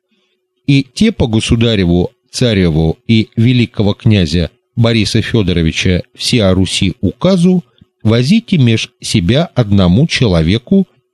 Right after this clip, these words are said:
из-за одного же человека крестьянина, одного или двух, а трех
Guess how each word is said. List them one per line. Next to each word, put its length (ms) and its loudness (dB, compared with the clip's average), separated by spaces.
из-за 340 2
одного 560 0
же 140 0
человека 580 0
крестьянина, 960 0
одного 580 0
или 360 0
двух, 400 0
а 260 -4
трех 460 0